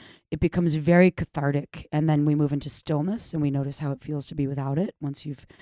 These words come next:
cleared and processed. And then we move into a whole other series of movements, eventually into heart opening, where the arms are wide. We close every class with that,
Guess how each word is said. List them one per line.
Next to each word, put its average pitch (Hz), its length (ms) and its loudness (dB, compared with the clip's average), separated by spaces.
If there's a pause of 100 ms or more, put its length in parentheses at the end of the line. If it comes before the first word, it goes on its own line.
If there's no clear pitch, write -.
(300)
cleared 156 260 2
and 143 100 0
processed. 160 560 -2
And 151 100 -2
then 139 80 -2
we 143 80 -4
move 139 180 -6
into 143 240 -8
a 139 100 -4
whole 147 320 -6
other 139 180 -4
series 143 340 -4
of 151 60 -6
movements, 202 460 0 (520)
eventually 156 340 -2
into 147 140 -2
heart 156 240 0
opening, 156 400 -2
where 143 160 -6
the 135 120 -4
arms 139 260 -6
are 139 60 -8
wide. 135 360 -4
We 139 80 -6
close 139 220 -8
every 139 180 -8
class 131 320 -12
with - 80 -12
that, 147 240 -6